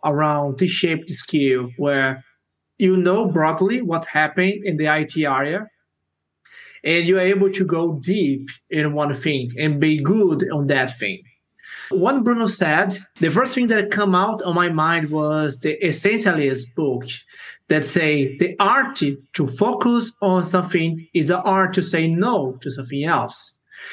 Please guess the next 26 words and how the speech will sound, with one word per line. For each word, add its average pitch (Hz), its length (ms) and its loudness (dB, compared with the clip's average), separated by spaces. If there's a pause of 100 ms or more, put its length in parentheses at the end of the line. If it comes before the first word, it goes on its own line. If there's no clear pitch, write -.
(220)
If - 160 2
you 233 80 4
try 269 240 2
to - 120 0
do 233 220 0
a 190 120 4
lot 208 240 2
of 262 100 -4
things, 240 640 -4 (500)
you 190 120 4
probably, 226 520 2
you're 196 160 4
not 190 220 2
good 190 280 2 (280)
in 175 300 0
everything. 190 540 -2 (220)
So 170 220 -2
you're 165 140 2
gonna 196 220 2
fail 196 480 2 (140)
in 185 240 -2
every 202 300 0
single 170 340 -4
step, - 460 -4 (200)
step, 127 460 -2
right? 151 320 0